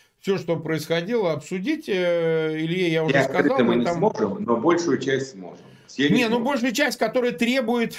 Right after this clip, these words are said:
Speaker 1: объяснений, потому что,
Speaker 2: Публично,
Speaker 1: повторяю,
Speaker 2: да.
Speaker 1: валится много обвинений там и в самозванстве, и, так сказать, в, в дезорганизации, и люди не те. Поэтому об этом лучше открыто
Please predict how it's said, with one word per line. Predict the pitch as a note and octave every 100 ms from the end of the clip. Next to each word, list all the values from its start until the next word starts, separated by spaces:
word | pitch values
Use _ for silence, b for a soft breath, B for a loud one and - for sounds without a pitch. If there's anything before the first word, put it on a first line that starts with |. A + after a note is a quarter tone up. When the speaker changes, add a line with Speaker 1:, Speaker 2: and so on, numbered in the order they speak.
| B G3
Speaker 1:
объяснений, | E3+ A3+ - B3 A3 E3+
потому | C#3+ E3+ F#3+
что, | F#3 C4
Speaker 2:
Публично, | - F#3
Speaker 1:
повторяю, | G3+ G3+ D#3+
Speaker 2:
да. |
Speaker 1:
валится | D3 G#3 G3+ E3+ - F#3 F#3+
много | E3+ F3 G3+ F#3 E3 E3
обвинений | D3+ E3 G3 F#3+ D#3
там | D#3 E3+
и |
в | F3+
самозванстве, | G3 F#3+ F3 C#3+ C3+ E3 C3 - - A2 A#2+
и, | D3 G3
так | G3 G3+
сказать, | - F#3
в, | F3+ F3+ E3 E3
в |
дезорганизации, | E3 F#3+ G3+ F3+ G3 F#3+ C#3+ F3 D3+ B2 C3
и | D#3+
люди | E3+ G#3+ F#3+
не | F#3+ F#3+
те. | D#3+ F3+ D#3+ - b b b -
Поэтому | F3+ G3+ A3
об | G#3+ D4
этом | A#3 G#3
лучше | G#3 -
открыто | F#3+ F#3 A3+ - F3+ E3